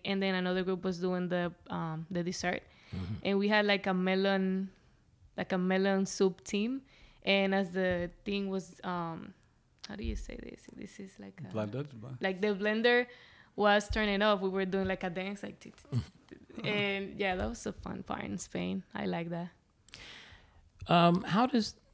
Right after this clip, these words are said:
Speaker 2: this experience, those experiences, uh, fit into your plans for your future career?
Speaker 1: I think that being able to go and abroad and, um, seeing other places, learning about the culture, learning about the things that I can do,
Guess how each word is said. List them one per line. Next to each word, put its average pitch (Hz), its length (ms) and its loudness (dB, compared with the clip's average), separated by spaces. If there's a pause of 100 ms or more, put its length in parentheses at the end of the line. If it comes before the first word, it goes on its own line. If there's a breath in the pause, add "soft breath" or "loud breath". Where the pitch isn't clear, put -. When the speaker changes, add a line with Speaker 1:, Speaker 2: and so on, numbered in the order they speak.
(140)
Speaker 2:
this 165 200 2
experience, 131 540 4
those 131 240 2
experiences, 101 760 -2
uh, 104 180 -2
fit 135 220 0
into 135 220 2
your 123 220 4
plans 127 480 0
for - 140 -4
your 117 180 0
future 120 320 -2
career? - 360 -6 (920 soft breath)
Speaker 1:
I 240 100 -4 (100)
think 294 220 -2
that 269 280 2
being 226 240 2
able 214 280 0
to 208 540 0
go 190 200 4
and 185 180 2
abroad 180 360 0
and, 175 420 0
um, 175 400 -2
seeing 196 280 2
other 185 160 4
places, 185 460 -2
learning 175 300 2
about 175 180 0
the 175 80 2
culture, 180 540 0
learning 180 400 0
about 180 280 -2
the 180 60 -2
things 185 300 -2
that 180 100 0
I 175 80 0
can 175 220 -4
do, 196 340 2